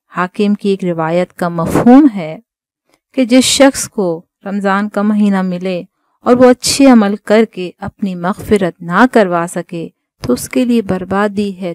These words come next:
تباہی ہے، ہلاکت ہے۔ یعنی کہ رمضان کا وہ مہی-، مہینہ وہ مہینہ ہے جس میں گناہوں کی معافی مانگنی چاہیے، ملتی ہے، گناہوں کی معافی مانگنے والا مہینہ ہے یہ۔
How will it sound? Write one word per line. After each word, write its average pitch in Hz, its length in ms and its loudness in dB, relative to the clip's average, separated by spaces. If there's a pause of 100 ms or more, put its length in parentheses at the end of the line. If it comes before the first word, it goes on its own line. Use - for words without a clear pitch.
تباہی 190 600 -4
ہے، 180 60 -8 (140)
ہلاکت 165 560 -10
ہے۔ 160 140 -20 (760)
یعنی 175 380 -8
کہ 269 200 2
رمضان 247 540 4
کا 226 180 -2
وہ 196 160 -2
مہی-، 190 360 -6
مہینہ 185 380 -6 (160)
وہ 226 200 -2
مہینہ 214 360 -6
ہے 175 400 -6 (380)
جس - 200 -18
میں 185 120 -8 (100)
گناہوں 180 360 -4
کی 175 160 -18
معافی 175 500 -2 (420)
مانگنی 208 400 4
چاہیے، 247 440 4
ملتی 226 640 2
ہے، 226 240 0 (100)
گناہوں 202 360 2
کی 214 160 -2
معافی 185 480 0
مانگنے 208 540 4
والا 208 240 2
مہینہ 185 420 -4
ہے 170 240 -8
یہ۔ 156 200 -12